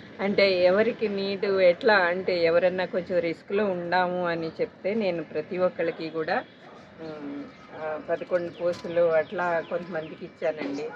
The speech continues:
కొంతమందికి బ్రాస్లెట్ చేసి ఇచ్చాను. మా ఆడపడుచు మొన్న మా ఇంటికి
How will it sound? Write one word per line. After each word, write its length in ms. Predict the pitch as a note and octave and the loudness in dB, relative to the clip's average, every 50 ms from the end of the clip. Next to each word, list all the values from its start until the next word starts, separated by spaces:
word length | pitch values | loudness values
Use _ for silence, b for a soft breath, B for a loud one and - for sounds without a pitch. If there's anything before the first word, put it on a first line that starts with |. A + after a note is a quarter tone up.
| - - - - - - - | -14 -18 -20 -20 -20 -10 -6
కొంతమందికి 580 | F3 - - F#3 F3 E3+ E3+ F3 F#3 F#3 - | -6 -6 -6 -6 -6 -4 -4 -4 -6 -6 -8
బ్రాస్లెట్ 680 | F#3 - E3 D#3 D#3 E3 E3 - G3 G3 F#3+ - - - | -6 -2 0 2 2 2 0 -2 -2 -2 -2 -4 -4 -4
చేసి 240 | E3 D#3+ D3+ - E3+ | -4 -4 -4 -4 -8
ఇచ్చాను. 440 | C#3 - - - D3 C3 C3+ C#3 D3 D3+ - - - - - - - - - - - - - - - - - - - - - - - - - | -12 -10 -8 -6 -6 -6 -6 -8 -10 -12 -16 -18 -20 -20 -20 -20 -20 -20 -20 -20 -20 -20 -20 -20 -20 -20 -20 -20 -18 -8 -4 -4 -4 -4 -4
మా 160 | G3+ G#3 G3+ | -2 0 2
ఆడపడుచు 560 | G3 G3 G#3 A3 A3 A#3 B3 A#3+ A3+ - B3+ | 2 2 2 2 4 6 6 4 4 0 -2
మొన్న 480 | G#3+ G#3+ G#3+ G3+ G3+ G#3 G3+ G3 G3 F#3+ | 0 2 2 2 2 2 4 4 4 4
మా 180 | F#3 F#3+ F#3+ | 4 4 2
ఇంటికి 380 | F#3+ G3 G#3 G#3+ G#3 - A#3+ | 2 2 2 0 -2 -4 -6